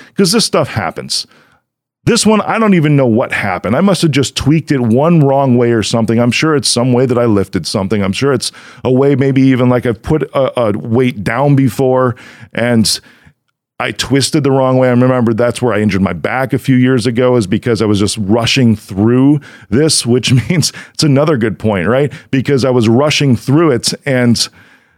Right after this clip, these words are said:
I wasn't actually doing things the proper way, which means I wasn't getting all the benefits out of it because I wasn't doing it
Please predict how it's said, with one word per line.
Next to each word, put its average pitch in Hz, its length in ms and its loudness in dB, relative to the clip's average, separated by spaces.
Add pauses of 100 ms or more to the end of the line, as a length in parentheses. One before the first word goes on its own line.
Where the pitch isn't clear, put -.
(340)
I 131 100 -6
wasn't 139 340 2
actually 139 260 -2
doing 131 320 2
things 131 240 0
the 117 80 -2
proper 131 480 -2
way, 147 260 2
which 113 220 0
means 135 160 2
I 127 60 0
wasn't 127 300 2
getting 123 200 2
all 123 80 0
the 113 80 0
benefits 131 560 -2
out 110 160 -2
of 101 80 -2
it 110 100 -2
because 117 280 -2
I 120 60 2
wasn't 110 500 0
doing 156 300 2
it - 260 -6